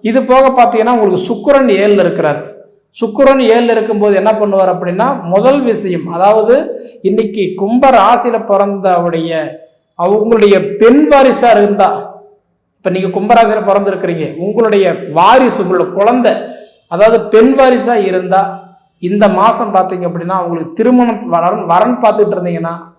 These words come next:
வரன் அமையறதுக்கு வாய்ப்பு உண்டு. அதே மாதிரி இல்ல, திருமணம் ஆயிடுச்சுங்க, வாழ்க்கையே பிரச்சனையில போயிட்டு இருக்குதுன்றீங்களா, ஓரளவுக்கு நல்லா இருக்கும். ஏன்னா, சுக்கிரன் ஏழுல உட்காந்துட்டாரு.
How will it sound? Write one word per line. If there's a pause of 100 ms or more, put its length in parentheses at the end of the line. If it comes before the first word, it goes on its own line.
வரன்
அமையறதுக்கு
வாய்ப்பு
உண்டு. (320)
அதே
மாதிரி
இல்ல,
திருமணம்
ஆயிடுச்சுங்க,
வாழ்க்கையே
பிரச்சனையில
போயிட்டு
இருக்குதுன்றீங்களா, (220)
ஓரளவுக்கு
நல்லா
இருக்கும். (840)
ஏன்னா, (420)
சுக்கிரன்
ஏழுல
உட்காந்துட்டாரு.